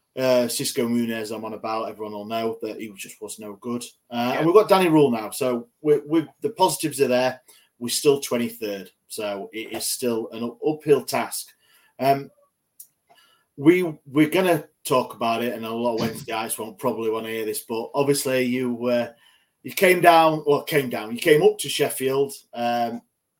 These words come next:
Speaker 1: the eleventh of November, which was my birthday, actually. Um, eleventh of November,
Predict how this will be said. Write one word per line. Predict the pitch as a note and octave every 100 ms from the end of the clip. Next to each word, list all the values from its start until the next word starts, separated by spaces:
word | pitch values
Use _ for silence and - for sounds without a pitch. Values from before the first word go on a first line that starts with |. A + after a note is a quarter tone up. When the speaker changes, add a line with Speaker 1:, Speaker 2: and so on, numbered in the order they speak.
| -
Speaker 1:
the | C3
eleventh | D3+ E3+ D#3+
of | D#3+
November, | E3 F3 E3 G#2+
which | A#2+ -
was | A#2+ C#3+
my | C#3+
birthday, | D3 D3+ - F#2
actually. | - - G#2 - _ _ _ B2+
Um, | C3+ C#3
eleventh | D#3 E3+ E3 D3
of |
November, | C#3+ C3 C3+ C3+ C#3 C3+